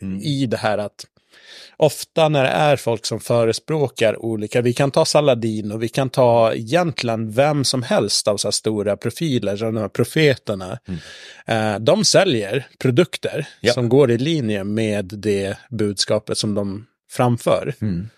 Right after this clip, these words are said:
Speaker 2: Så det är så frågan så här, står de för det hundra procent? Eller är det en enorm affärsmöjlighet för att man har miljontals följare? Jag tror i många fall så är det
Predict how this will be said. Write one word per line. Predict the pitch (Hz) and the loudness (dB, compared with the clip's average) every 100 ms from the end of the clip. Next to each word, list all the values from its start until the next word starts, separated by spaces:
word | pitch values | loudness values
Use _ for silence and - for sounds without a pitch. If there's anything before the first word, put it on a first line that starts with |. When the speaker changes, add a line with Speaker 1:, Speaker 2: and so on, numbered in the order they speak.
| _ - | _ -6
Speaker 2:
Så | - | 0
det | 120 | 2
är | |
så | 151 135 | 2 0
frågan | 131 123 110 | 2 4 4
så | 104 | 2
här, | 95 127 _ _ _ _ _ _ - | -2 -4 _ _ _ _ _ _ -14
står | - - 135 165 | -12 0 4 6
de | 170 | 4
för | 160 | 2
det | 156 | 4
hundra | 156 151 147 | 4 2 -2
procent? | - 147 156 185 - - - _ _ _ _ _ _ | -2 0 0 0 -8 -16 -16 _ _ _ _ _ _
Eller | - 135 131 120 117 120 - - | 0 2 4 4 4 2 -2 -8
är | 120 113 | -2 0
det | 113 | 0
en | 113 - | -4 -4
enorm | 117 117 110 104 | -4 -2 -2 -2
affärsmöjlighet | 104 - 110 104 - 113 113 110 110 117 - | -4 -2 -2 -4 -8 -6 -4 -2 2 0 0
för | 110 | -8
att | |
man | 107 98 | -6 -6
har | 104 | -6
miljontals | 101 104 107 104 - 104 95 - - | -4 -4 -4 -6 -4 -4 -2 -10 -8
följare? | - 120 123 107 120 147 _ _ _ _ - | 0 4 4 2 0 -8 _ _ _ _ 0
Jag | 143 143 | 2 4
tror | 135 | 4
i | |
många | 117 113 113 | 4 2 2
fall | 120 110 | 0 2
så | 127 | 2
är | 120 | 2
det | 110 107 | 2 0